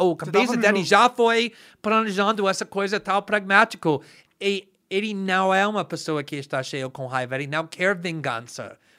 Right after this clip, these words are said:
Speaker 2: Ele quer voltar ao poder para fazer o que eu acredito que ele acredita é o projeto da vida dele para melhorar o, as vidas das pessoas que cresceram como ele. Não tô falando que isso é o projeto. Tô falando que ele
Speaker 1: Você acha
Speaker 2: acredita.
Speaker 1: mesmo que ele acredita que ele
Speaker 2: Eu
Speaker 1: quer melhorar?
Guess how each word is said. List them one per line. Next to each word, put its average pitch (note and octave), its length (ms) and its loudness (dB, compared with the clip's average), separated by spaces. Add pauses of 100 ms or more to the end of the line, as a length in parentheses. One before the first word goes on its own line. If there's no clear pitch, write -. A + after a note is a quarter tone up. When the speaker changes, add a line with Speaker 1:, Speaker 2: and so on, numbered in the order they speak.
(160)
Speaker 2:
Ele E3 160 2
quer F3+ 180 2
voltar D#3+ 380 0
ao F#3 80 -2
poder E3 480 -2
para G#3+ 300 0
fazer G#3 420 -2
o G#3 40 -8
que F#3+ 200 -8
eu G3 100 2
acredito F#3 520 -6
que F3+ 240 -10
ele F#3 200 -4
acredita D#3 720 -4 (460)
é D#3 160 4
o F3 240 6
projeto F3 720 0
da F3+ 120 -2
vida F#3 240 -4
dele G3 560 -4 (240)
para G3 340 2
melhorar F#3+ 560 2
o, G3+ 220 2 (100)
as F3+ 120 0
vidas F3 420 -2
das F3 300 2
pessoas F#3+ 400 -6
que G3 140 -8
cresceram F#3 500 -6
como G3 260 -2
ele. D3 240 0 (240)
Não F3 220 4
tô A3+ 140 2
falando G#3 320 0
que G3+ 120 -10
isso F#3 240 -2
é F#3 240 6
o C3 80 2
projeto. A#2 600 -8
Tô D3+ 120 -6
falando D#3 320 -4
que D#3+ 120 -10
ele D3+ 220 -4
Speaker 1:
Você E3+ 40 0
acha D#3+ 220 0
Speaker 2:
acredita. C#4 240 -2
Speaker 1:
mesmo C#4 180 2
que E3 80 -2
ele F#3 140 -2
acredita D#3+ 340 -12
que - 80 -10
ele E3 100 0
Speaker 2:
Eu F#3 60 4
Speaker 1:
quer G3 120 6
melhorar? F3 220 0